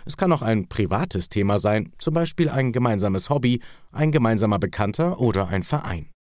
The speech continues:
Und diese emotionale Nähe beziehungsweise Sympathie sollte man nie unterschätzen. Die alte Regel, dass Vorgesetzte oft nach Ähnlichkeit zu ihrer eigenen Person einstellen oder befördern, gilt auch heute noch.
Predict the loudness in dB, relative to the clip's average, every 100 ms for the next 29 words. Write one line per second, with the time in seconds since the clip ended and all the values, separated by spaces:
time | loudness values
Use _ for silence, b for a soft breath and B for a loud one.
0 | _ _ _ _ _ _ _ 2 2 0
1 | -2 -2 0 0 2 2 2 0 2 2
2 | 2 2 2 0 -2 -4 -4 0 -2 0
3 | 0 0 0 0 0 -2 0 -2 -2 -2
4 | -2 2 2 2 2 0 -6 -4 -4 -4
5 | -6 -12 -14 -20 0 2 4 2 2 2
6 | 2 2 0 B B B -8 -8 -2 0
7 | 2 2 0 -2 -2 -2 -2 0 -2 -2
8 | -2 2 2 0 0 -2 0 -2 0 0
9 | -2 2 2 0 0 2 2 0 0 0
10 | 0 0 0 0 0 0 -2 0 0 2
11 | 2 0 B B B 0 0 0 -2 -2
12 | -2 -2 -2 -2 -4 -6 -12 -20